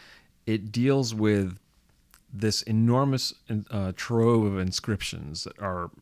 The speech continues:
written on rocks in the middle of the desert. In the, in the Jordanian desert, there's a, there's a part of the desert that is completely black, basically. It's a basalt desert, the result of, like, these volcanic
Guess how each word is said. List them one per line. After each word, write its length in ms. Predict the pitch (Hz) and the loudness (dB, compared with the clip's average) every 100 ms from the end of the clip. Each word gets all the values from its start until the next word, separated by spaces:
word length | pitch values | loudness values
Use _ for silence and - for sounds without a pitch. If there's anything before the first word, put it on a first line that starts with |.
| - | -6
written 240 | 113 120 | -4 -2
on 160 | 101 95 | -2 0
rocks 480 | 95 71 - - - | -2 -2 -6 -8 -4
in 160 | 110 | 0
the 60 | 104 | 2
middle 260 | 107 120 107 | 4 2 0
of 80 | |
the 80 | 95 | -4
desert. 400 | 87 78 - - _ _ _ _ _ _ _ - | -6 -6 -8 -14 _ _ _ _ _ _ _ -4
In 160 | 101 | -2
the, 180 | 95 85 - | -2 -4 -8
in 80 | 101 | -6
the 80 | 98 | -4
Jordanian 500 | 92 101 110 120 113 | -2 0 2 2 2
desert, 300 | 101 98 92 | 0 -2 -4
there's 220 | 95 90 | -4 -4
a, 100 | 95 90 _ _ | -4 -6 _ _
there's 160 | - 101 | -6 -6
a 40 | |
part 220 | 95 135 131 | -2 0 0
of 20 | |
the 60 | |
desert 340 | 110 107 107 90 | 2 0 0 -4
that 120 | 90 | -6
is 220 | 87 82 - _ - | -6 -10 -16 _ -8
completely 400 | 110 131 135 104 | -6 -6 -6 -6
black, 560 | 87 85 90 - - - | -6 -6 -8 -8 -14 -16
basically. 460 | 85 82 90 87 | -12 -10 -10 -10
It's 140 | 85 98 | -8 -8
a 40 | |
basalt 580 | 90 98 - 117 101 - | -6 -2 -2 -2 -4 -6
desert, 380 | 92 82 82 82 - - - - | -10 -10 -12 -14 -18 -20 -20 -14
the 80 | - | -4
result 340 | 98 92 98 104 | -2 0 -2 -4
of, 100 | 85 | -6
like, 260 | 78 76 | -6 -8
these 220 | 82 82 | -10 -10
volcanic 680 | 87 87 - 95 92 87 - | -8 -8 -6 -4 -4 -6 -10